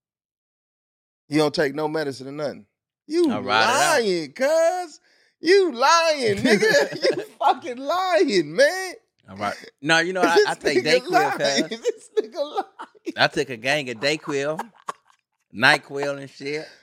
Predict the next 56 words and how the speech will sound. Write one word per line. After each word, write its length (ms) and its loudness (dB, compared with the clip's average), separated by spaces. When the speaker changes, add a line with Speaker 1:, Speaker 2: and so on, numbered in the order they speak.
Speaker 1:
Hey, 400 4
Serpo, 720 0
Serpo 520 0
Junior, 240 -2
you 200 -8
ain't 200 2
gotta 280 -4
sit 240 -6
in 160 -4
here 260 -2
and 100 0
lie, 500 2
Craig. 480 -2
Come 160 0
on, 220 4
man. 100 2
Speaker 2:
No, 140 4
a 40 4
lot 160 2
of 60 -2
Speaker 1:
You, 60 -6
Speaker 2:
times 220 -2
Speaker 1:
man. 120 4
Speaker 2:
I 40 -2
really 180 0
don't 180 -4
take 220 -4
shit. 320 -10
Like, 280 4
like, 200 2
really 240 -4
though, 220 2
it's 220 -6
like, 260 2
like, 200 -6
you 80 -8
can 100 -4
ask 200 -2
my 120 -4
wife, 320 -2
bro. 160 -4
Sometimes 460 -6
she 120 -6
have 200 2
to, 60 -12
like, 220 -2
really 220 -6
force 300 -8
me 100 -14
to 100 -10
go 180 -8
ahead 200 -8
and 100 -18
take 220 -8
this 160 -16
shit. 240 -18